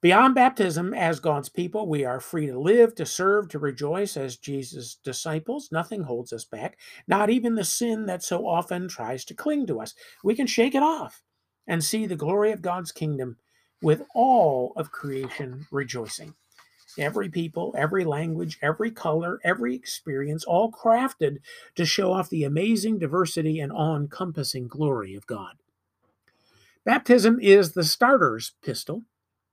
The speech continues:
if you were, i-, if you're willing, uh, signifying that the race has begun to live this life faithfully in every way,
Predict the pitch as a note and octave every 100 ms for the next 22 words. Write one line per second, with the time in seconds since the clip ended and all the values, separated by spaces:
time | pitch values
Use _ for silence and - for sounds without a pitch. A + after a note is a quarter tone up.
0 | _ - - A2+ B2 F#3 A#3 _ _ _
1 | _ _ _ _ - D3+ D#3 B2 - C3+
2 | C3+ F3+ B2 G3+ - _ _ _ _ -
3 | D#3 D3+ C4 A#3 A3 G3+ G3 E3+ F3 -
4 | D#3+ F#3 A3+ - E3+ D3+ C#3 C3+ G3 D3+
5 | C#3 F3 _ _ _ _ _ - C#3+ D#3
6 | A3 F#3 F#3+ - E3 E3 D3+ A3 A3+ -
7 | D3+ C#3+ C#3+ C#3+ C#3+ D3+ B2 G#2+ G#2 B2